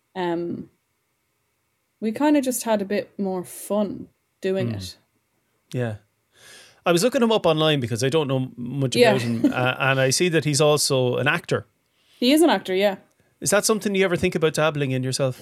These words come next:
Speaker 1: <laughs> God, no, no. Like, when we shot, we shot the, um, the Shark Eyes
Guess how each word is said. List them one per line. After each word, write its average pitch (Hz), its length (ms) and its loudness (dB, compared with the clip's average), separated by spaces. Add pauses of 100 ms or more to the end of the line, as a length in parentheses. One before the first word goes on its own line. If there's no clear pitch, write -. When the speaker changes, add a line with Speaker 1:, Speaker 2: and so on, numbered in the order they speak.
(180)
Speaker 1:
<laughs> 330 180 2
God, 269 440 0 (180)
no, 202 560 2 (600)
no. 214 420 4
Like, 220 320 4 (180)
when 233 160 4
we 247 120 6
shot, 247 260 4
we 240 80 4
shot 247 320 0
the, 240 200 2
um, 196 480 0
the - 120 -4
Shark 202 380 2
Eyes 185 480 2